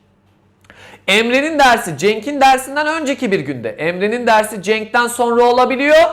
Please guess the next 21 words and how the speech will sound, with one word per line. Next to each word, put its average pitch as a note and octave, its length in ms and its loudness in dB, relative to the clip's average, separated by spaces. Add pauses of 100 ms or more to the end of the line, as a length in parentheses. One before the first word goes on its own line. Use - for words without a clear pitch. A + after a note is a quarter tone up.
(240)
önce A#3+ 460 2
de A#3 60 4
olabiliyor. C3+ 580 0 (220)
Kesin A#3+ 400 -2
doğru, B3 260 4
kesin A#3+ 280 -6
yanlış G#3 560 -4
diyemiyorum. B3+ 680 2 (260)
Fatoş'un B3+ 680 0
dersi F#3 440 2
yani F#3+ 440 2
cumartesi A#3 920 -2
günü. G#3+ 460 0 (1120)
Ee, D3 280 4
Burcu'nun G#3+ 520 0
dersinden B3+ 540 2
sonraki C4+ 540 -4
bir G3 40 -4
günde. F3+ 320 -2
Bak, F#3+ 220 2
Burcu A#3+ 540 2